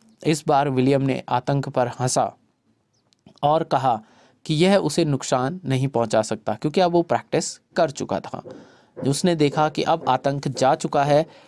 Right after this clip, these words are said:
उसने फिर से तैरना शुरू किया। विलियम को अभी भी डर के बारे में कुछ संदेह था, मीन्स उसे लगता है कि थोड़ा सा डर अभी भी अंदर है,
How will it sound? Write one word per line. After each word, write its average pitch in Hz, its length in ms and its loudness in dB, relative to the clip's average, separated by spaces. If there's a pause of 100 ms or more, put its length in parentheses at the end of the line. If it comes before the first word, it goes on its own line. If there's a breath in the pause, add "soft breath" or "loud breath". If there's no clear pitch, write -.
(100 loud breath)
उसने 165 260 2
फिर 185 220 2
से 190 180 0
तैरना 135 400 2
शुरू 147 280 2
किया। 107 340 -2 (420 soft breath)
विलियम 147 380 4
को 143 380 2
अभी 131 220 0
भी 156 140 4
डर 127 240 0
के 127 160 0
बारे 113 260 2
में 131 120 -2 (100)
कुछ 214 120 0
संदेह 117 500 0
था, 107 320 -4
मीन्स 170 220 -2
उसे - 160 -4
लगता 117 360 -4
है 123 220 -6 (380 loud breath)
कि 135 80 -2
थोड़ा 139 320 -2
सा 151 120 -2
डर 120 220 0
अभी 127 320 0
भी 131 120 0
अंदर 107 300 0
है, 107 200 -10